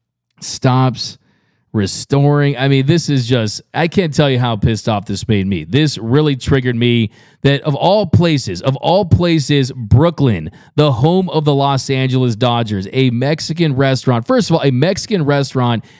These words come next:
in Brooklyn, that just doesn't even sound right.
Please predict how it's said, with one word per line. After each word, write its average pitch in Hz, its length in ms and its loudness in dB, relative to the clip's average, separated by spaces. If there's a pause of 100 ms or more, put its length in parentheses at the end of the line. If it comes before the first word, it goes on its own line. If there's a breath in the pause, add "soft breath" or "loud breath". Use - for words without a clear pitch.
(120)
in 135 200 2
Brooklyn, 131 440 0
that 151 180 0
just 147 180 -2
doesn't 131 320 0
even 120 240 -2
sound 135 540 -4
right. 131 320 0